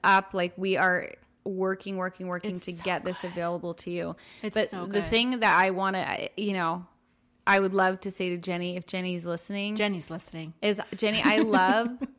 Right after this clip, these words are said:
Speaker 2: <laughs>
Speaker 1: that you are recognizing that you have to be present in your story.
Speaker 2: Yes.
Speaker 1: And kind of rounding this out,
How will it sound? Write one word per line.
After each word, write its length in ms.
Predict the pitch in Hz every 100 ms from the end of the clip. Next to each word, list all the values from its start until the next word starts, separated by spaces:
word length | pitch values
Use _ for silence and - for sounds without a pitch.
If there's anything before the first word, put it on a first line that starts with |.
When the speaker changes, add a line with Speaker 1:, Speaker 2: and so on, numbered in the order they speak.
| _
Speaker 2:
<laughs> 280 | - 349 254
Speaker 1:
that 280 | 196 190 202
you 240 | 190 196
are 140 | 196
recognizing 1160 | 180 165 180 214 202 214 214 220 240 233 233 233 -
that 160 | 190
you 380 | 180 175 180 196
have 340 | 180 180 175 -
to 180 | 175 175
be 180 | 175 175
present 420 | - 160 170 -
in 160 | 175
your 160 | 165 165
story. 480 | - - 160 156 170
Speaker 2:
Yes. 560 | 156 143 - - - - -
Speaker 1:
And 140 | 208 196
kind 220 | 196 208
of 140 | 214 185
rounding 360 | 185 196 196
this 200 | 190 180
out, 460 | 165 160 190 220